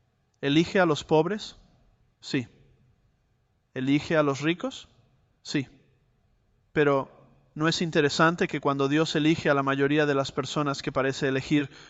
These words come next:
no son del tipo de la alta sociedad? Quiero decir, solo son personas comunes. Así que creo que la última vez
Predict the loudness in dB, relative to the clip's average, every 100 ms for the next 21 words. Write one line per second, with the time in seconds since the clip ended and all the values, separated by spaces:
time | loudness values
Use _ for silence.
0 | -20 -10 -6 0 0 0 -2 -2 0 0
1 | 2 4 4 2 -4 -6 -8 -6 -2 2
2 | 2 0 -8 _ _ _ _ _ 6 8
3 | 6 4 6 6 4 -2 -20 -10 6 8
4 | 8 6 4 4 4 4 2 2 2 6
5 | 6 4 0 -6 -10 _ _ _ 0 2
6 | 0 4 6 6 2 -10 _ 4 8 8
7 | 8 8 10 8 4 4 6 6 4 0
8 | -8